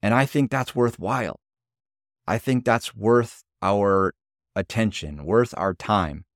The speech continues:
worth the expenditure of our courage. And so I want to encourage us and challenge us with that, based on the story that I encountered during the week off. So as always,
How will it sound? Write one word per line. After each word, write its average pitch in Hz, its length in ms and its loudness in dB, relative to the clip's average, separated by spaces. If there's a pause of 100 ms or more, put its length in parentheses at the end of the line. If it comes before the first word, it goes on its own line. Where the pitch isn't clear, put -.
(560)
worth 117 380 2
the 113 140 2
expenditure 107 760 0
of 92 240 2
our 85 220 2
courage. 78 600 -6 (880)
And 113 140 0
so 147 100 6
I 135 80 8
want 147 160 6
to 156 60 6
encourage 147 400 2
us 117 180 0
and 107 120 2
challenge 120 340 2
us 85 160 -4
with - 100 -8
that, - 240 -8 (760)
based 98 260 -6
on 107 100 4
the 101 80 2
story 104 380 2
that 78 120 -2
I 73 120 -2
encountered 69 540 -8 (800)
during 87 220 -2
the 85 80 -2
week 87 220 -4
off. 76 360 -4 (840)
So 113 160 4
as 120 140 6
always, 147 480 6